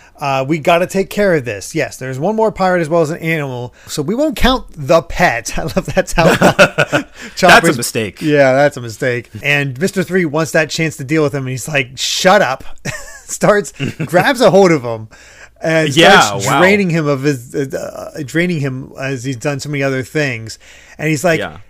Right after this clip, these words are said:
Speaker 1: "You know why I gave that position? I thought what you lacked in brawn you'd make up for, for with your ruthlessness,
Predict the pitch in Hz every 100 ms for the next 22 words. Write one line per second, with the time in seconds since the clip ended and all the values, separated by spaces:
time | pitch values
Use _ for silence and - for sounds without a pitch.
0 | _ _ _ _ _ _ - 165 202 190
1 | 196 196 196 196 170 147 160 151 185 185
2 | 156 _ - - 185 196 175 180 165 170
3 | - 165 120 147 156 143 131 143 143 139
4 | 143 139 - - - - 143 135 131 139
5 | 117 131 151 143 127 117 98 -